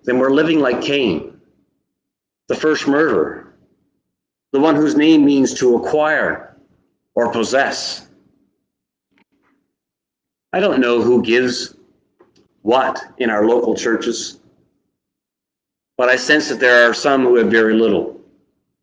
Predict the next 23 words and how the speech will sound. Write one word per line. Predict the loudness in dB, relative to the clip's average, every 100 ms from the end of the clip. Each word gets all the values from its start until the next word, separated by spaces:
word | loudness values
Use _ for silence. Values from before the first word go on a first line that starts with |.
| _ -10 0
They're | 0
the | 2
ones | 0 0 0 -2
that | -2
devote | -2 -2 0 0 -2 -8 -18 _ _ _ -10
to | -4
their | 0 2
offerings. | 0 0 -2 -4 -6 -14 -16 -2
What | 0 2
would | 0 -2
churches | -2 -2 -2 -4 -2
or | 0 2
other, | 2 0 -2 -4 -10 -6
uh, | -2 -2
charitable | 0 2 2 2 0
entities | 0 -4 -4 -2 -2 0
look | -2 0
like? | -2 -4 -6 -20 _ _ _ _ _ _ _ _ _ _ _ _ -4
What | -2
would | 0
they | 2
look | 2 0 0
like | -2 -4 -6